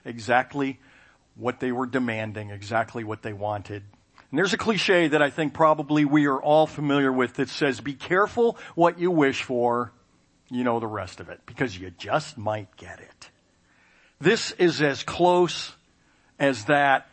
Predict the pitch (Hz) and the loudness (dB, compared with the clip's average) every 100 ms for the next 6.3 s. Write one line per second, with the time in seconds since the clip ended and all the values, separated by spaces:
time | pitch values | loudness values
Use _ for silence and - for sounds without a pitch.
0 | - 151 143 131 120 - 135 131 123 120 | -6 -2 0 0 -4 -4 -2 0 -2 -2
1 | 120 113 107 104 - 131 120 104 117 107 | -2 -2 -4 -8 -6 -4 -4 -6 -4 -4
2 | 104 98 - 85 78 71 - _ _ _ | -6 -12 -16 -18 -20 -20 -20 _ _ _
3 | _ _ _ _ _ _ _ - - 190 | _ _ _ _ _ _ _ -4 4 6
4 | 196 175 - 190 165 220 220 196 170 165 | 6 0 2 2 2 0 2 2 2 2
5 | 185 185 208 156 165 156 147 165 196 226 | 2 0 -2 0 0 0 2 4 6 6
6 | 262 247 | 4 0